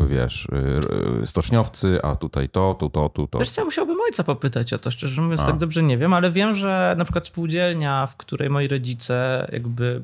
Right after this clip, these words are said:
Speaker 2: blok, w którym oni mieszkają, który należy do spółdzielni, no to jest, to była spółdzielnia wojskowa na przykład.
Speaker 1: Okej.
Speaker 2: Więc to jakieś tam miało uzasadnienie, ale też widać po architekturze tego miejsca, tak? Oczywiście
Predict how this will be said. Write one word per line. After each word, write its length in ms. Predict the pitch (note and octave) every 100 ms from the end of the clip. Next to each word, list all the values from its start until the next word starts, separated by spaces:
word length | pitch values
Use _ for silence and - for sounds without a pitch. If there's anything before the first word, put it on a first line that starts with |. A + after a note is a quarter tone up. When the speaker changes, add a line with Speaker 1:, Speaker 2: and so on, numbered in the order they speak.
| C3
Speaker 2:
blok, 440 | B2+ C#3+ C3+ A#2+
w 80 | -
którym 340 | - A#2+ A2+
oni 160 | A2 A#2
mieszkają, 500 | A#2 - - - - C3
który 180 | B2 A#2+
należy 260 | A#2+ A#2
do 60 | A#2
spółdzielni, 680 | - B2 A2+ A2+ B2 D3+ D3+ _ _ _ _ _ _
no 80 | B2
to 120 | B2+
jest, 380 | C#3+ D3 - - D3 C#3
to 180 | C#3
była 240 | C#3 C3+ C#3+
spółdzielnia 480 | - D3+ C3+ B2+ C3
wojskowa 500 | D#3 - E3 A#2+ F#2+
na 100 | F#2
przykład. 400 | - - - - _ _ _ _ -
Speaker 1:
Okej. 320 | F2 - C#2 B1
Speaker 2:
Więc 180 | B2+ -
to 200 | D3+ D#3+ D#3 - _ _ -
jakieś 300 | C#3+ D3 F3
tam 160 | F#3 F3+
miało 240 | F#3+ F#3
uzasadnienie, 500 | D#3+ D3 D#3 C3+ D3+
ale 100 | E3+
też 140 | G3 F3
widać 260 | G#3 G#3
po 340 | - F#3+ F#3 F#3+
architekturze 640 | F#3 - G3 - G#3 F3+
tego 240 | C3+ B2
miejsca, 400 | B2 G#2+ A#2 -
tak? 320 | - D3 E3 F3+
Oczywiście 580 | E3+ F#3+ - G3+ F3